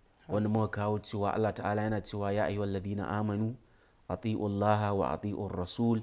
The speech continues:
Speaker 1: Mm.
Speaker 2: wa ulil amri minkum.
Speaker 1: Haka.
Speaker 2: Fa in tanaza'tum fi shay'in farudduhu ila Allahi wa Rasul."
Speaker 1: Haka.
Speaker 2: Wanda muka tsaya muna magana a cikin ita wannan aya ɗin.
Speaker 1: Haka.
Speaker 2: To, uh,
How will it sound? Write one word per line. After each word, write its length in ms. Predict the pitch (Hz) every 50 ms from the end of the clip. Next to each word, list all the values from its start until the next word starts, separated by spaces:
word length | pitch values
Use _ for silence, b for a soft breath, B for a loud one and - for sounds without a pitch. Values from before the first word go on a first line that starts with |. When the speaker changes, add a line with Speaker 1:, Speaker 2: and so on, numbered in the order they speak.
| 110 -
Speaker 1:
Mm. 280 | 147 143 135 131 123 120 120 120 120 -
Speaker 2:
wa 120 | - - -
ulil 300 | - 117 113 113 107 107
amri 360 | - 107 110 110 107 104 107
minkum. 460 | 104 110 110 110 107 - - 98 90 87 - - - - - -
Speaker 1:
Haka. 320 | - 131 123 - - - 127
Speaker 2:
Fa 120 | 123 101 101
in 240 | 104 120 120 123 113
tanaza'tum 760 | - 113 110 110 110 113 107 113 92 90 110 - 110 107 101
fi 220 | 95 - 110 113
shay'in 540 | 107 - - 131 139 139 - - 127 123 120
farudduhu 680 | - - 107 98 101 98 98 98 110 120 123 120 117 117
ila 220 | - 107 113 110
Allahi 360 | 107 107 107 110 107 104 107 104
wa 120 | 104 104
Rasul." 340 | 101 98 95 - 98 92 82 - - - - - - - - _ - - - -
Speaker 1:
Haka. 280 | - 135 123 - - - - -
Speaker 2:
Wanda 240 | - 101 117 131 139 123
muka 220 | 127 135 - 123
tsaya 400 | - - 131 131 123 110 98 - - - - - - - - _ _ _ _ _ _ - - - - -
muna 280 | 113 120 131 135 113
magana 340 | 101 104 101 117 123 127 123
a 60 | - 98
cikin 580 | - - - - 110 117 113 113 113 113 113 -
ita 200 | - 113 - 117
wannan 300 | 113 117 117 120 110 90
aya 220 | 104 107 104 98 - -
ɗin. 100 | 92 85 - - - _ - - -
Speaker 1:
Haka. 240 | - 135 - - - - 135 127 123 - - _ _ - - - -
Speaker 2:
To, 120 | - 110 101 87 - -
uh, 460 | - 107 101 98 92 95 92 80